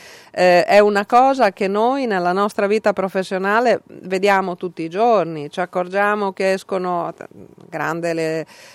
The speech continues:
eh, l'information technology, grandi cambiamenti della vita delle organizzazioni hanno portato tutti noi,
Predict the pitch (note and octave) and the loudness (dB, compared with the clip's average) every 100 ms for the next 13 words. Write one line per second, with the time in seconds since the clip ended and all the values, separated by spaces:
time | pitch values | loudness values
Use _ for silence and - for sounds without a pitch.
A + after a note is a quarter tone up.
0 | - E3+ D#3+ F3 F#3 F#3+ F3+ F#3 F3+ F3+ | -4 0 2 2 0 0 -2 -2 -4 -6
1 | F3+ F#3 G3 G3 F3+ E3 E3 E3 D#3 D#3 | -6 -2 2 2 0 -4 -4 -4 -4 -4
2 | E3 G3 G#3+ G#3 F#3+ G3+ F3+ F3+ F3 G3 | 0 0 0 0 -2 2 0 2 0 2
3 | G#3+ G3 D#3+ E3+ D#3+ D#3 D#3 F3+ F3+ E3+ | 0 -2 -4 -4 -4 -4 -2 -2 -2 -2
4 | D#3+ E3 D#3+ D#3+ D#3+ D#3+ F#3+ - F#3+ E3+ | -2 -2 -4 -6 -8 -8 -10 -6 -2 -2
5 | G3+ F#3 E3+ D#3 D#3 - F#3 F3 A3+ G#3 | -2 -4 -4 -6 -8 -6 -6 0 2 2
6 | F3 E3+ G3+ G3 A#3+ A#3 F#3 E3+ E3+ F3 | 0 -6 -6 -8 -6 -6 -6 -6 -6 -6